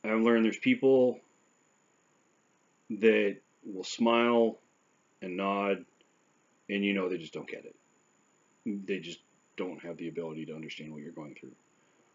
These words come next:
Um, I've learned there are people that will be emotional bullies. <clears throat> I've learned there's people that you thought were friends, but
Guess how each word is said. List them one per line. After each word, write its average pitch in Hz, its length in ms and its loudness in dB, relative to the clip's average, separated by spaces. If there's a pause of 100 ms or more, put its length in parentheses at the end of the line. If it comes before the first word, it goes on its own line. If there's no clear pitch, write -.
Um, 92 380 -4
I've 95 200 0
learned 101 340 0
there 98 100 2
are 95 60 2
people 95 360 -4
that 92 140 2
will 92 180 0
be 90 440 -10 (260)
emotional 92 440 -6
bullies. 95 380 -2 (180)
<clears throat> - 200 -12
I've 139 460 2 (540)
learned 156 340 8
there's 135 120 8
people 170 460 4
that 123 280 6 (560)
you 110 120 2
thought 113 280 4
were 135 120 0
friends, 160 540 -2 (640)
but 107 880 8